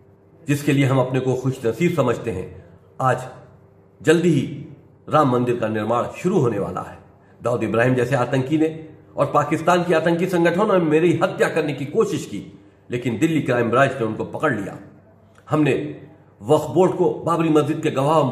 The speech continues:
कट्टरपंथी मुल्ला कल्बे जवाद के दबाव से मुक्त किया। उनके विरुद्ध वक्फ संपत्ति को खुद बुत करने के कारण कार्रवाई की, जिसकी वजह से आज वो अपने कुकर्मों से बचने के लिए हिंदूवादी संगठनों के दरवाजों पर हाथ जोड़े खड़े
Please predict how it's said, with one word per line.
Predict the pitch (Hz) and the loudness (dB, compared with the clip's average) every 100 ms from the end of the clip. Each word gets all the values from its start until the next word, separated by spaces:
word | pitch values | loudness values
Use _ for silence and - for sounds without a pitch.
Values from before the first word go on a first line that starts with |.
| 98 | -4
कट्टरपंथी | - 147 160 135 156 147 | -6 -4 -2 0 0 0
मुल्ला | 151 156 | 0 0
कल्बे | 143 139 139 | 0 -2 -2
जवाद | 131 147 160 - | 0 2 2 0
के | |
दबाव | 120 131 160 156 | -2 0 2 2
से | |
मुक्त | 139 208 - - | 0 0 -2 -2
किया। | 135 101 - - - - - | -4 -4 -6 -16 -20 -10 -2
उनके | 196 180 | 0 2
विरुद्ध | 190 190 208 - - - - - | 2 2 0 -4 -12 -20 -10 2
वक्फ | 190 190 | 4 4
संपत्ति | 165 156 160 - 208 | 0 0 -2 -4 -6
को | 190 - | -4 -2
खुद | 190 156 135 | 0 0 0
बुत | 233 - | 0 0
करने | 165 170 156 - - - - | 0 2 2 0 -10 -8 -4
के | |
कारण | 151 156 170 156 123 | -2 2 4 4 2
कार्रवाई | 135 127 160 196 | 0 2 4 2
की, | 190 254 - - - - | 0 -6 -8 -18 -20 -8
जिसकी | 220 220 196 | -6 -4 0
वजह | 165 196 | 2 2
से | 180 175 | 2 4
आज | 170 156 | 4 4
वो | 160 | 2
अपने | 143 165 | 2 0
कुकर्मों | 160 156 156 160 180 | -2 -2 0 0 0
से | 170 147 - | 0 -2 0
बचने | 170 226 202 | 0 2 2
के | 151 | 0
लिए | 123 104 82 - - - - _ | -2 -4 -8 -14 -20 -20 -20 _
हिंदूवादी | 160 247 233 220 226 233 | -2 0 4 6 6 4
संगठनों | - 208 202 208 233 | -2 -2 0 2 2
के | 240 226 | 2 2
दरवाजों | 190 202 214 233 | 2 4 4 2
पर | 208 156 | 2 2
हाथ | 226 180 | 2 6
जोड़े | 233 233 - - - - - - _ _ - | 6 6 2 -6 -16 -20 -20 -20 _ _ 0
खड़े | 302 277 | 4 6